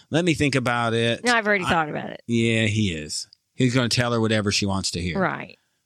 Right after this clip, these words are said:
Speaker 2: I mean, he likes the idea of it. It's not that he doesn't want to, but he's not going to disrespect his mother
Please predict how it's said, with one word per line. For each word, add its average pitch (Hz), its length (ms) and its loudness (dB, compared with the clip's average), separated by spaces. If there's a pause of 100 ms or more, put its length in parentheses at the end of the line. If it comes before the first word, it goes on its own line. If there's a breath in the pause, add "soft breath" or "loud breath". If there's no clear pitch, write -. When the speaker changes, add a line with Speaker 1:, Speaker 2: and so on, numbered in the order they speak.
(520)
Speaker 2:
I 254 60 -2
mean, 269 120 2
he 285 100 2
likes 339 300 2
the 285 120 0
idea 233 440 0
of 214 160 2
it. 190 180 2
It's - 180 -2
not 294 280 2
that 277 120 0
he 226 80 0
doesn't 208 320 0
want 226 320 0 (100)
to, 165 400 0 (240 soft breath)
but 247 120 2
he's 254 240 -4
not 226 380 0
going 185 440 0
to 180 320 0
disrespect 170 640 -2
his - 120 -12
mother - 240 -6